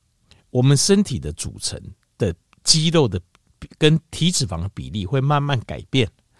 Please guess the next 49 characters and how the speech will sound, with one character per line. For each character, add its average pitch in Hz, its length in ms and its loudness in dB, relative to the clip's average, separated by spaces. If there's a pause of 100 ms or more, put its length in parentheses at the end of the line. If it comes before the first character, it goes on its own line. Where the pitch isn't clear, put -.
(160)
就 233 120 -6
是 262 80 2
我 175 120 0
们 92 140 -4
随 107 240 -6
着 113 180 -2 (440)
我 101 120 -6
们 95 140 -2
身 160 200 0
体 127 120 0
年 90 200 0
龄 98 180 2
增 104 220 -2
加， 95 140 -6
它 214 180 0
只 - 220 -4
是 127 180 -4
一 107 100 -4
个 80 240 -6 (100)
会 - 160 -2
让 165 180 2
我 92 60 -2
们 85 200 -6 (360)
身 269 220 0
体 156 140 0
年 110 180 4
龄 120 120 2
增 135 160 2
加， 139 100 0
会 143 160 2
让 95 260 -2
新 151 240 -2
陈 110 120 0
代 107 120 0
谢 101 80 0
下 92 220 -2
降， 71 220 -8
没 50 120 -12
错。 - 240 -14 (100)
可 - 80 0
是 208 220 0 (120)
它 233 140 -4
主 143 300 -4
要 156 140 4
的 107 100 0
相 123 260 0
关 117 260 -2 (160)
还 82 300 -10
是 - 340 0